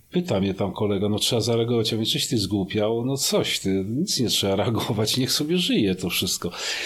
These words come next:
Nie, nie, nie, nie, nie, nie przykładam do tego specjalnej wagi. Ciężko to wi-,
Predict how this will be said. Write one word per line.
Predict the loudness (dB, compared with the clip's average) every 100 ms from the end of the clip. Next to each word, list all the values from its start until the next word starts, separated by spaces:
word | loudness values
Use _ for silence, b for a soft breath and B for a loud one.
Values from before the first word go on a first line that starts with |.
| B B
Nie, | -2 0
nie, | 2 2 2 2 2
nie, | 0 0 0
nie, | 2 2 2
nie, | 0
nie | 2 2
przykładam | 2 -2 0 0 2 2
do | 0
tego | 0 0
specjalnej | 0 0 0 2 2 2
wagi. | 0 0 0 -2 -4
Ciężko | -4 -2 0 0 0 -2
to | 0 0
wi-, | 0 -2